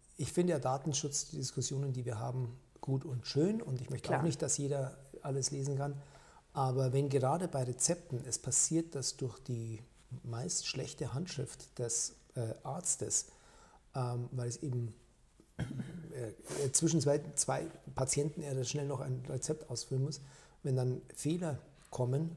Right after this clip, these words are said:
Speaker 1: Ich hatte mal bei mir persönlich, äh, den, den Fall, dass mir was verschrieben wurde, ähm, und der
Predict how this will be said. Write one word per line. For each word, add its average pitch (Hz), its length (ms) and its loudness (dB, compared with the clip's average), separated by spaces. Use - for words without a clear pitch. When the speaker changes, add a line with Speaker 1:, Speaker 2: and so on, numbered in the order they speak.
Speaker 1:
Ich - 140 4
hatte 156 120 8
mal 143 160 6
bei 131 140 6
mir 131 140 6
persönlich, 139 760 -2
äh, 127 320 -2
den, 120 320 -4
den 120 200 -4
Fall, 120 360 -4
dass 135 200 -4
mir 135 120 -2
was 120 140 -4
verschrieben 151 400 0
wurde, 139 260 2
ähm, 127 500 4
und 123 640 2
der 110 460 2